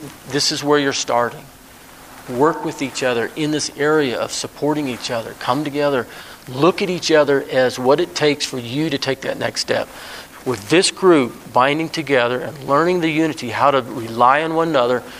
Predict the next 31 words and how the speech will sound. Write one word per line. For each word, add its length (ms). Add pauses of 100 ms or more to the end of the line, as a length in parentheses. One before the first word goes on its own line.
(140)
the 60
giftings 520
that 160
you 80
have. 340
Every 180
one 200
of 120
you 80
is 120
different. 380 (600)
Scripture 360
said 200
that 220
every 340
body 400
has 260
all 300
sufficiency. 800 (1300)
You 220
have 460 (200)
what 140
it 160
takes 520 (180)
right 260
now 380 (260)
to 80
take 220
that 180
next 220
step. 200